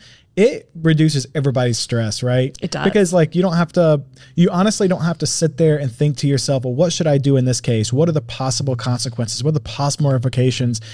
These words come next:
Speaker 1: Should I do this or should I do that?" If there's a system that you've already kinda thought through and you're able to just initiate the system,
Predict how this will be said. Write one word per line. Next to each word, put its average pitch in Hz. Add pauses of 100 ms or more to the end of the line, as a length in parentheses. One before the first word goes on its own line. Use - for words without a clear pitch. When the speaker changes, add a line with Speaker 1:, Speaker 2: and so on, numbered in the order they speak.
(140)
Speaker 1:
Should 143
I 143
do 143
this 143
or 123
should 131
I 127
do 120
that?" 123 (260)
If 123
there's 151
a 139
system 185
that 127
you've 123
already 165
kinda 139
thought 123
through 131
and 135
you're 127
able 139
to 123 (420)
just 135
initiate 147
the 143
system, 139